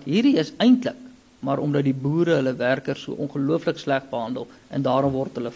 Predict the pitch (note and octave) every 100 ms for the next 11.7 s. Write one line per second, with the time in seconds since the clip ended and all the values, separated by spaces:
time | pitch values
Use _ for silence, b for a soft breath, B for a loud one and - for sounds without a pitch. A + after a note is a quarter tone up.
0 | - F2+ A2+ A2 - - - G2+ F#2+ -
1 | G#2 B2+ - - - - G#2 F2+ - B
2 | B B - - A#2 - B2+ A#2 G#2 -
3 | G#2+ B2+ A2 - G2+ C3+ D3+ C#3+ B2+ C#3+
4 | C3+ C3 G#2+ A#2+ A2 - - D#3+ C3+ C#3
5 | A2+ A2 G#3 E3+ D#3+ A#2 B2+ A#2+ - -
6 | - b b b G#2 G#2+ D3 D#3 - F#3+
7 | F#3+ F3+ - B2+ A2+ - F3+ - A#2+ -
8 | F#3+ F#3+ C#3+ B2 B2+ G2+ A2 A#2 G#2+ A#2
9 | A#2 D#3+ D3+ C#3 C3 B2+ - b b b
10 | - - - - G3+ F#3+ A2 F#2 - C#3
11 | B2+ A2+ G#2 G2 G2 - -